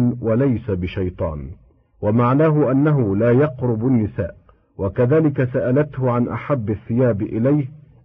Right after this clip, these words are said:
أن يأتيه فيها، فقال: "البياض والخضرة"، فقالت: "إنه الملك"، يعني أن البياض والخضرة من ألوان الخير والملائكة،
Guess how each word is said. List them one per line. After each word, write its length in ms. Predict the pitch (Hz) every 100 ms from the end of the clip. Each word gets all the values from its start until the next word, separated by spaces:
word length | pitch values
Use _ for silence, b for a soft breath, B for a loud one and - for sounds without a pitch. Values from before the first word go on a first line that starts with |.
| -
أن 240 | 135 147 131
يأتيه 760 | 113 123 - 147 127 110 104 95
فيها، 480 | 139 107 85 71 - _ _ _ _
فقال: 580 | 104 - 127 107 117 127 - - _ _ _ -
"البياض 680 | 131 135 120 123 135 160 143
والخضرة"، 720 | 131 120 107 - 147 120 113 - - _ _ -
فقالت: 720 | 107 - 139 131 123 123 -
"إنه 400 | 110 120 143 127
الملك"، 480 | 110 107 135 107 - - b b b
يعني 680 | 95 131 117 123 131 131 123
أن 180 | 101 101
البياض 560 | 104 101 120 143 135 113
والخضرة 840 | 107 98 92 151 131 131 123 117
من 240 | 123 139 -
ألوان 460 | 117 113 135 127
الخير 600 | 113 101 - 143 120 98
والملائكة، 720 | 95 101 104 110 107 131 131